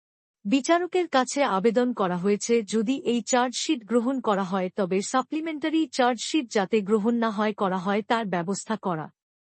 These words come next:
অন্য আবেদন ছিল, সুপ্রিম কোর্টের আইন অনুসারে তাদেরকে সমস্ত তথ্য দেওয়া হোক। নির্যাতিতার আইনজীবী বলেন,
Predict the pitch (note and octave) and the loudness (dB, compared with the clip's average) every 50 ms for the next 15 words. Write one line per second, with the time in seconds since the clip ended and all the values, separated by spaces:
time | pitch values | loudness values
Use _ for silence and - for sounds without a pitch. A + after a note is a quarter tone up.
0 | _ _ _ _ _ _ _ _ - - D4 E4 F4 F#4 G4+ F#4+ E4 D#4 C4+ D4 | _ _ _ _ _ _ _ _ 0 2 2 4 4 2 2 2 2 2 2 0
1 | D4 C4+ D#4 E4 E4 D4+ - - C4+ A3+ G#3 F#3+ G3+ - - C#4 A3 - - E4 | 0 0 0 -2 -2 -4 -4 -2 0 0 0 -2 -2 -4 -4 -4 -4 -2 -4 -4
2 | E4+ E4+ D#4+ - C4+ C4+ C#4 - C#4+ D4 C4+ - - A#3 A#3 B3+ C4+ C4+ B3+ - | -4 -4 -4 -2 0 0 0 0 -2 -4 -4 -2 0 2 2 2 0 -2 -2 0
3 | A3+ A3 A#3+ A3+ - - A3+ F3 F3 F3 F#3 _ - A3+ G#3+ G#3 B3 B3 G#3+ - | 0 2 2 0 0 -2 -2 -2 -2 -4 -4 _ 0 0 2 4 4 2 2 2
4 | C4 B3+ - - - A#3+ B3 C#4+ D4 B3+ - - D4+ D4 - - - B3+ G#3+ G3+ | -2 -2 -2 -2 -2 -2 -2 -2 -4 -6 -6 -4 -6 -6 -4 -2 -2 0 2 2
5 | F#3+ F3 F3+ E3+ F#3 E3+ D3 _ _ _ _ _ _ _ _ _ _ _ _ _ | 2 0 0 0 -2 -4 -6 _ _ _ _ _ _ _ _ _ _ _ _ _
6 | _ _ _ _ _ _ _ _ _ _ _ _ _ _ _ - - B3 C#4+ D#4+ | _ _ _ _ _ _ _ _ _ _ _ _ _ _ _ -2 0 2 2 2
7 | D4+ B3+ - F4 F4+ - F#4+ F#4+ - F#4 F4+ F4 E4 - - B3 B3 C4+ C#4+ D4 | 2 2 2 2 2 4 2 2 4 4 2 2 0 0 2 2 2 2 0 -2
8 | B3+ C4 C#4 C4 C#4+ A#3 G3 G3 F3 E3 F3 F#3+ B3+ | -4 -2 -2 -2 0 0 0 0 0 0 -2 -4 -4